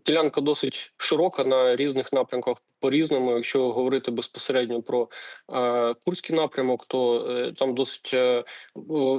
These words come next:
ворог накопичив досить, е, велику кількість особового складу, техніки, але наразі просування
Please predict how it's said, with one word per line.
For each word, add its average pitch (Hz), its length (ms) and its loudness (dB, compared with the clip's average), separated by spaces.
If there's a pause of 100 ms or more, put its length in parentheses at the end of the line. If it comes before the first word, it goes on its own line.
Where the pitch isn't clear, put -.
ворог 156 340 2
накопичив 147 640 2
досить, 131 420 -2
е, 131 180 4
велику 135 380 0
кількість - 440 -6
особового 131 420 2
складу, 160 380 0
техніки, 131 720 -2
але 127 220 2
наразі 143 400 2
просування 131 640 0